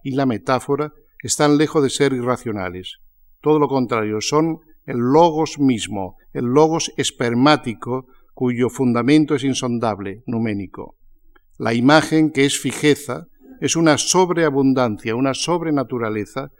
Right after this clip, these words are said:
y por lo tanto no podemos rastrear su construcción metafórica en una realidad de la cual ella es vasalla.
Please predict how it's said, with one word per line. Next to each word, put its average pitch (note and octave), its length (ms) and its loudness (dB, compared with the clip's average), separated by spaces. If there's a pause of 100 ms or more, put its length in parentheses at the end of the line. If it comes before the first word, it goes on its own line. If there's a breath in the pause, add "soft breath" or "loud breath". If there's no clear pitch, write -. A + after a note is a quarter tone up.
(240)
y D#3+ 80 -4
por D3 160 2
lo C3 140 0
tanto D3 340 4
no C#3 140 2
podemos C3 400 0
rastrear A2+ 580 -6 (380)
su - 160 -4
construcción B2+ 560 -2
metafórica A#2+ 720 -6 (260)
en B2+ 100 -4
una C#3 160 4
realidad B2 320 -2
de B2 60 0
la A2+ 100 -2
cual A#2+ 220 -2
ella A2 260 -4
es G#2+ 300 -6
vasalla. F#2+ 540 -6